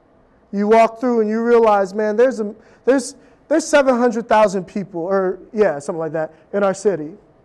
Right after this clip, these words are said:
And, like,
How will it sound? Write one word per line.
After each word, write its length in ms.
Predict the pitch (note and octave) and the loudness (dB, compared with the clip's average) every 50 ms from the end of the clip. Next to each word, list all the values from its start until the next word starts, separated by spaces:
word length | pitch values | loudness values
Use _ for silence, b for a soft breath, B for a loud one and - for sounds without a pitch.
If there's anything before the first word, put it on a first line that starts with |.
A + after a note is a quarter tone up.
| _ _ - _ _ - _ _ _ _ _ _ _ _ _ _ - - b b b b b b b b b b b b b b _ _ _ _ _ _ | _ _ -20 _ _ -20 _ _ _ _ _ _ _ _ _ _ -20 -20 b b b b b b b b b b b b b b _ _ _ _ _ _
And, 140 | G#3+ G#3+ A3 | 0 2 4
like, 220 | A#3+ A3+ F#3+ - | 4 2 2 -2